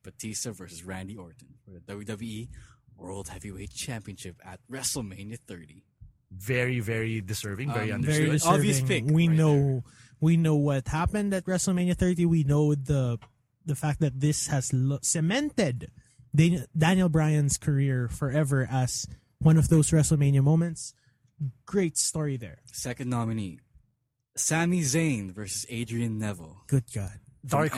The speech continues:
Speaker 2: horse
Speaker 1: N X T
Speaker 2: candidate.
Speaker 1: TakeOver R Evolution for the
Speaker 3: Late
Speaker 1: N X T
Speaker 3: entry.
Speaker 1: Championship.
Speaker 3: Late entry
Speaker 1: Late
Speaker 3: into
Speaker 1: entry.
Speaker 3: the
Speaker 1: Nakaabot siya.
Speaker 3: Nakaabot siya. This was, like, the week before, the week before
Speaker 1: Yeah,
Speaker 3: we cut
Speaker 1: yeah,
Speaker 3: off.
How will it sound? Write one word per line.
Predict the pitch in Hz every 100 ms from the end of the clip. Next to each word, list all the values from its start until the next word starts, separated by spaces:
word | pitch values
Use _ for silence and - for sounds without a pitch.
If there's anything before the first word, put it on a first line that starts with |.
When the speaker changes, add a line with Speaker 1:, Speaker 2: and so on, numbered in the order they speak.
| 165
Speaker 2:
horse |
Speaker 1:
N | 123
X | 156 214
T |
Speaker 2:
candidate. | 120 107 101
Speaker 1:
TakeOver | - 110 107 104 95 101
R | - 95 101
Evolution | 104 110 110 104 - 90
for | 85 123
the | 143
Speaker 3:
Late | 170 233 -
Speaker 1:
N | 226 240
X |
T | 226
Speaker 3:
entry. | 262 151
Speaker 1:
Championship. | 110 104 82 -
Speaker 3:
Late | 139 147 190 254 -
entry | 208 233 220 - 233
Speaker 1:
Late | 185 185
Speaker 3:
into | 170 165
Speaker 1:
entry. | 180 151
Speaker 3:
the | 151
Speaker 1:
Nakaabot | 156 185 175 185
siya. | - 247 143 - -
Speaker 3:
Nakaabot | 185 202 202 196
siya. | 196
This | 185
was, | 214 -
like, | 196 170 _ -
the | 180 175
week | 170 175 254 - 170
before, | 170 - 180 165 139 120 -
the | 151
week | 151 180
before | 170 165 -
Speaker 1:
Yeah, | 156 175
Speaker 3:
we | -
cut | 175
Speaker 1:
yeah, | 131
Speaker 3:
off. | 143 131 -